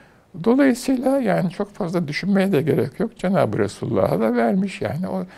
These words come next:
Süleyman Çelebi de o verdiklerini söylüyor yani. Başı üzerinde bulut diyor, geziyor diyor. Eyvallah, gezdirir yani. Bu bulut da onun çünkü yani.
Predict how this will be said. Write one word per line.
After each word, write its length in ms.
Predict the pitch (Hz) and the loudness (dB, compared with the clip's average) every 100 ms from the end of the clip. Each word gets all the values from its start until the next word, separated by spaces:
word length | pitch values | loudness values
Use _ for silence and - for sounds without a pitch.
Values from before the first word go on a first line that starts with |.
| - - | -20 -10
Süleyman 420 | 226 247 269 254 | -6 -4 -4 -4
Çelebi 320 | 196 214 214 | -2 -2 -2
de 60 | 196 | -2
o 100 | 202 | 0
verdiklerini 500 | 196 190 - 190 185 | -2 -4 -4 -2 -4
söylüyor 440 | - 104 - - | -4 -4 -4 -6
yani. 260 | - 90 131 - - - - _ | -6 -8 -10 -14 -20 -20 -20 _
Başı 200 | - - | -4 -2
üzerinde 520 | 123 135 135 131 165 156 | -2 -2 -2 0 0 2
bulut 340 | 117 - - | 0 -4 -6
diyor, 120 | 196 | -4
geziyor 520 | 170 151 135 120 127 | -2 -4 -2 -6 -6
diyor. 120 | 113 - | -6 -4
Eyvallah, 600 | 202 147 110 131 143 151 | -4 -4 -6 -8 -8 -4
gezdirir 460 | 170 156 98 92 | -4 -4 -6 -8
yani. 300 | 87 - 101 | -10 -8 -8
Bu 180 | - 147 | -10 -2
bulut 320 | 165 180 - | 0 0 -2
da 40 | - | -4
onun 200 | 123 147 | -4 -8
çünkü 360 | - - - 113 | -10 -14 -12 -12
yani. 220 | - | -12